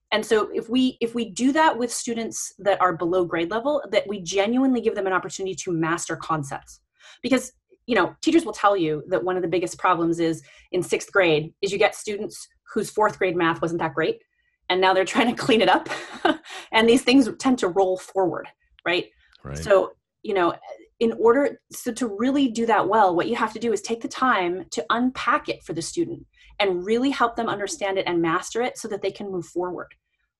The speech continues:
Speaker 1: And the, the awesome part about Manga High for me is that, you know, I can, I can help a student, every student,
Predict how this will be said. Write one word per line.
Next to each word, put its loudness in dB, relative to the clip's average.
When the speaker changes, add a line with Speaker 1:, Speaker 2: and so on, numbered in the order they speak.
Speaker 1:
And -2
the, 0
the 0
awesome 2
part 0
about 0
Manga -2
High 0
for -8
me -2
is -4
that, -2
you -6
know, -2
I 0
can, -6
I 2
can 0
help 0
a -6
student, -2
every 2
student, -2